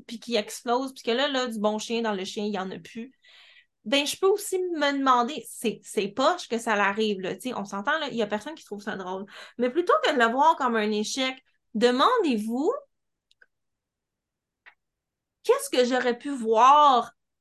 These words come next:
avant que ça arrive ? C'était quoi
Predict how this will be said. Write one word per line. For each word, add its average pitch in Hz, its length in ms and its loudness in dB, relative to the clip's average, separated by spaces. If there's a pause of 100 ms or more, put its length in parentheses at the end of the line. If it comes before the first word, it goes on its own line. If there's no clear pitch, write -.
avant 285 680 4
que - 60 -18
ça 220 220 0
arrive ? 214 920 2 (1400)
C'était 330 280 -2
quoi 480 120 4